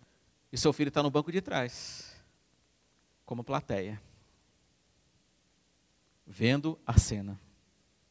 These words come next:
Ou você faz as coisas certas, ou você faz as coisas erradas.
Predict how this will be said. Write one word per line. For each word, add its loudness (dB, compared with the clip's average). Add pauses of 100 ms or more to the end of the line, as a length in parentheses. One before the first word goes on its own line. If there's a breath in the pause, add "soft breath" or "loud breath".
(520)
Ou -4
você -4
faz 0
as -6
coisas -2
certas, 4 (480)
ou -14
você -14
faz -12
as -8
coisas -10
erradas. -12